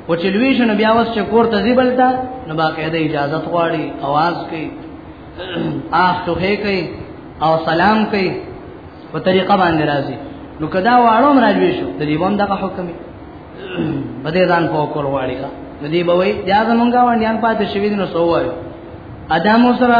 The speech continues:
لوکل وی شوی دی، نو بس دته مونږ دغه نشو کولی، راځي به مونږ کره دغه شانته.» <clears throat> نو یو د قرآن حکم دی، یو ستا خپل ذهن دی. نو مونږ ورته د قرآن خبره کوو، ستا د ذهن تابعداري خو نشو کولی.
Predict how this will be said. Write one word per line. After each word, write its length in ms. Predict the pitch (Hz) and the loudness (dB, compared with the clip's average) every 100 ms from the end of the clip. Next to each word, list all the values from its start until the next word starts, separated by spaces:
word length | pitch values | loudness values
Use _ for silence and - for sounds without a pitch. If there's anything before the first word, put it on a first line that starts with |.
| 226 - | 2 0
لوکل 280 | 180 214 240 233 | 0 2 2 2
وی 160 | 226 | 2
شوی 220 | - 214 226 | 2 0 0
دی، 80 | |
نو 100 | 214 | 0
بس 160 | 190 202 | 0 0
دته 220 | 202 202 | -2 -2
مونږ 160 | 202 196 | -2 0
دغه 180 | 185 180 | 0 0
نشو 260 | 185 180 180 | -2 -4 -4
کولی، 300 | 170 151 123 - - | -2 -2 -6 -12 -6
راځي 260 | 156 151 156 | -2 0 0
به 100 | 170 | -2
مونږ 160 | 185 185 | -2 -4
کره 140 | 190 | -2
دغه 220 | 190 185 | -2 -2
شانته.» 380 | 185 175 170 165 - - - - - - 175 190 196 175 156 135 | -2 -4 -4 -6 -8 -14 -16 -18 -18 -18 -14 -12 -2 -2 -2 -6
<clears throat> 920 | 123 - - - - - - - 139 | -8 -12 -16 -16 -18 -18 -20 -14 -6
نو 60 | 139 | 0
یو 180 | 170 240 | 4 4
د 80 | 240 | 4
قرآن 380 | 202 180 202 247 | 2 2 4 4
حکم 380 | 254 240 254 247 | 2 2 4 4
دی، 60 | |
یو 200 | 202 196 | 4 4
ستا 220 | 196 - 185 | 2 2 0
خپل 240 | - 202 165 | 2 0 2
ذهن 260 | 156 147 135 | 0 0 -2
دی. 160 | 127 - - - - - - - - | -2 -6 -10 -12 -14 -16 -16 -16 -6
نو 140 | 151 180 | -2 2
مونږ 160 | 226 | 2
ورته 240 | 208 185 165 | 2 2 2
د 80 | 156 | 2
قرآن 260 | 160 165 185 | 2 2 2
خبره 320 | 160 143 135 | 0 0 -2
کوو، 180 | 120 - | -6 -4
ستا 120 | 190 196 | 2 2
د 140 | 185 | 2
ذهن 200 | 165 160 151 - - - - | 0 0 -2 -4 -12 -14 -14
تابعداري 400 | - 147 147 151 | -6 -2 0 0
خو 100 | 165 | 0
نشو 220 | 170 190 214 | 0 0 -2
کولی. 320 | 156 139 | 0 -4